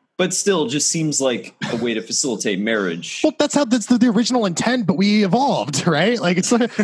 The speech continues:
Speaker 2: I mean, all of it's fucked up. Like, marriage literally was a property thing, guy. Like, I don't know what to tell you. And, like,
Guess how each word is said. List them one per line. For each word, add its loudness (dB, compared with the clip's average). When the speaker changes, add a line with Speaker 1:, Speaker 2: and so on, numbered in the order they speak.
Speaker 2:
I 2
mean, 4
all 2
of 0
it's -4
fucked 0
up. 0
Like, 0
marriage 0
literally 0
was -2
a 0
property 0
thing, -4
guy. 0
Like, -2
I -2
don't 2
know 2
what 0
to 2
tell 0
you. 0
And, 0
like, -2